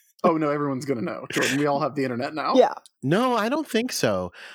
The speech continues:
Speaker 3: I mean, if you already know that I love Sailor Moon and you know Sailor Moon, sure, but, like, if, I don't think anybody's gonna be like, "Why did he name that?"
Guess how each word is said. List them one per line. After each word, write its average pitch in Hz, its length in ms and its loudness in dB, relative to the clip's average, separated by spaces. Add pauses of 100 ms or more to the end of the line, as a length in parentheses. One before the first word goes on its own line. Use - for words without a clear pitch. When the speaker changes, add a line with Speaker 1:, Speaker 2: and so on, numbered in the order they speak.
(180)
Speaker 3:
I 175 80 6
mean, 185 280 0
if 170 220 0
you 165 220 0
already 190 400 2
know 165 280 2
that 139 140 2
I 127 100 2
love 127 260 0
Sailor 123 260 2
Moon 143 180 0
and 113 220 0
you 113 60 -2
know 113 160 0
Sailor 104 260 -2
Moon, 123 220 -2
sure, 190 220 -2
but, 101 160 -2
like, 107 160 0
if, 117 260 -6
I 135 120 0
don't 180 160 -2
think 156 160 -2
anybody's 143 320 0
gonna 131 120 -2
be 120 80 0
like, 104 200 -2 (140)
"Why 135 180 0
did 214 120 -6
he 202 100 -4
name 175 280 -4
that?" 160 360 -6